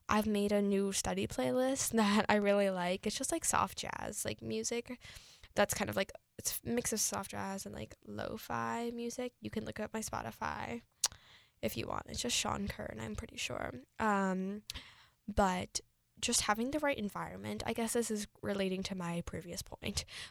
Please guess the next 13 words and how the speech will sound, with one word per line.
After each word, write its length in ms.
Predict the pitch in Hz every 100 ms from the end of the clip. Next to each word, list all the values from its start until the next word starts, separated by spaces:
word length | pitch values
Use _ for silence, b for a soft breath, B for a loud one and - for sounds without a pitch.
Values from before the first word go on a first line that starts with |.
| B
but 120 | 240
I 80 | 214
think 200 | 196 -
is 180 | 214 233
really, 260 | - - 113
really 520 | 117 - 113 117 - - -
important. 840 | 202 - - - 220 233 247 - - _ _ _ _ _ _ - - B B B B B _ _ -
Okay, 340 | 220 - - - _ _ -
this 220 | 220 214
one 140 | 269 294
is 120 | 294
something 760 | - 220 214 214 208 208 214 214
that 640 | 214 - - - - -